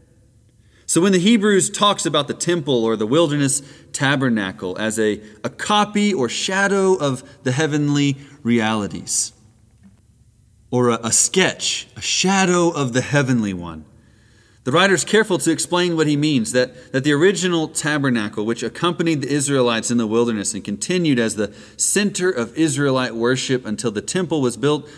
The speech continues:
by Solomon, all of those things pointed forward. We're supposed to, to be pictures in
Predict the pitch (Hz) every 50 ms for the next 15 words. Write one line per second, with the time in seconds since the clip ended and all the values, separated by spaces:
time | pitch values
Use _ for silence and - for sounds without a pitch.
0 | - - - - - - - 117 117 - - 131 131 143 147 127 101 87 85 90
1 | 113 135 - - - - - - _ _ _ _ _ _ _ _ _ _ _ _
2 | _ _ _ - - - _ _ _ _ _ _ - 156 185 214 233 226 180 180
3 | 196 190 190 - 196 185 143 - - - - 208 208 214 214 214 - 208 196 -
4 | - - - 180 190 190 165 127 117 113 127 135 135 - - 202 220 - - -
5 | 185 180 165 - - - - - - - - 151 151 156 143 - - 254 - -
6 | - - 214 196 180 - - - 175 170 170 160 151 139